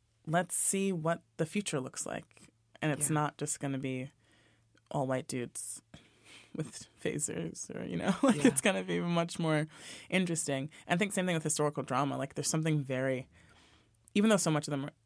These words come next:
Speaker 1: are about, like, isolation and especially if they center women, like, around, like, sexism and whatnot, but they're
Speaker 2: Mm.
Speaker 1: always from a very specific point of view.
Speaker 2: Mm.
Speaker 1: And they're always, like, so beautiful and, like, lush and the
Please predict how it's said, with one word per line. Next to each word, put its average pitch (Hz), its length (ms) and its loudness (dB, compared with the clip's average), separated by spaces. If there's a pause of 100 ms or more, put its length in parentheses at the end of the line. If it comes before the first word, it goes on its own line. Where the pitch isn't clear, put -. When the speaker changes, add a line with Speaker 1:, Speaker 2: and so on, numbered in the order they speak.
(140)
Speaker 1:
are 143 100 2
about, 135 220 -2
like, - 120 -8
isolation 139 680 -2
and 135 220 -6
especially - 320 -2
if 143 60 -8
they 139 100 -2
center 131 240 -2
women, 127 340 -2
like, 131 160 -8
around, 123 300 -4
like, - 180 -8
sexism 156 400 -2
and 131 160 -2
whatnot, 131 320 -4
but 151 120 -4
they're 156 100 2
Speaker 2:
Mm. 170 160 -2
Speaker 1:
always 185 320 4
from 175 100 0
a 156 60 2
very 147 180 2
specific - 300 -4
point 143 140 0
of 135 80 -2
view. 143 280 -2 (220)
Speaker 2:
Mm. 143 340 -4
Speaker 1:
And 151 160 4
they're 143 100 -2
always, 143 280 -2
like, - 120 -8
so 147 220 -6
beautiful 151 500 -4
and, 151 120 -2
like, 151 180 -8
lush 170 400 -2
and 151 220 -6 (140)
the 151 220 -4